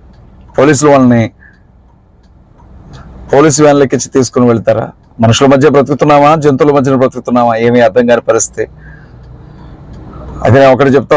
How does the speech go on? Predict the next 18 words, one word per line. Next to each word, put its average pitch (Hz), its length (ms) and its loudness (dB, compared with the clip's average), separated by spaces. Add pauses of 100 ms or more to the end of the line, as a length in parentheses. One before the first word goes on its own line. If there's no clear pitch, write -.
ఉన్నా, 131 260 0 (520)
నా 123 80 4
ప్రియమైన 139 480 2
శత్రువులకు 139 500 0
ఒకటి 123 220 -2
చెప్తా 123 300 0
ఉన్నా, 117 140 0 (1040)
మీరు 156 360 2 (1000)
అలాగే 139 320 4 (520)
నేను 139 200 2
నాశనం 151 400 0
కావాలని 143 460 2
కోరుకునే 131 360 0 (1120)
సేవా 143 240 4 (100)
పరిచయలో 156 480 2
ఉన్నటువంటి 135 460 0 (680)
కపట 123 240 0 (140)
సహోదరులు, 135 560 2